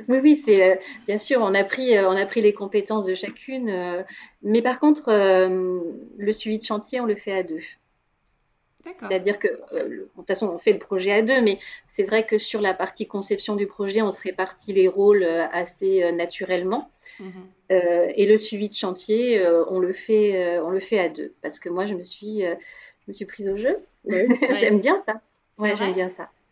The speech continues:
Speaker 1: Ouais, j'adore. Mm.
Speaker 2: Mm, mm. Et
Speaker 1: J'adore.
Speaker 2: donc, t'as
Speaker 1: J'aime
Speaker 2: appris ?
Speaker 1: bien, euh, le, oui, oui, oui.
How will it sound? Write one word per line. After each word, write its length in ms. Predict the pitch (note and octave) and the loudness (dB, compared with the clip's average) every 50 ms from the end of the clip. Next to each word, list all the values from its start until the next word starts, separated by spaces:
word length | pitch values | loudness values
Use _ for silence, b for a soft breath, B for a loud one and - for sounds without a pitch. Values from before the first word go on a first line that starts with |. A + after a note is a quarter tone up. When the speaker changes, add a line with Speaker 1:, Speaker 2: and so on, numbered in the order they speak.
| _ _ _ - | _ _ _ -8
Speaker 1:
Ouais, 260 | F#3 F3 F#3+ A3 G#3 | -6 -4 -4 -4 -4
j'adore. 380 | F#3+ E3+ F#3+ G#3 G3+ F#3+ F3 _ _ _ _ | -4 -6 -6 -8 -10 -12 -14 _ _ _ _
Mm. 60 | G#3 F#3+ | -16 -14
Speaker 2:
Mm, 280 | F#3 G3+ G#3+ G#3 A#2 A2 | -14 -12 -14 -14 -14 -14
mm. 60 | G#2+ - _ _ _ _ _ _ _ _ _ _ _ _ _ _ _ - | -16 -18 _ _ _ _ _ _ _ _ _ _ _ _ _ _ _ -6
Et 0 | G3+ F#3+ | -4 -4
Speaker 1:
J'adore. 180 | G#3 G3+ D#4 | -2 -2 -4
Speaker 2:
donc, 80 | - - | -4 -4
t'as 60 | A3 F3 | -6 -4
Speaker 1:
J'aime 140 | - G#3 G3 | -2 -2 -2
Speaker 2:
appris ? 80 | G3 G#3 | -2 0
Speaker 1:
bien, 600 | G#3+ G#3+ A3 G#3+ G#3+ G3 F#3 F3+ F3+ F3 F3+ F3 | 0 0 0 0 0 0 0 0 -2 -2 -2 -4
euh, 40 | F3+ F#3 - - - | -6 -8 -10 -14 -6
le, 280 | G#3 G3 - G#3+ - - B B B A#3+ B | -2 -2 0 0 -2 -4 B B B -8 B
oui, 180 | G#3+ C4+ F4 E4 | 2 4 4 6
oui, 100 | C4 A3+ A#3 | 6 4 4
oui. 160 | C#4+ E4+ D4+ | 2 2 4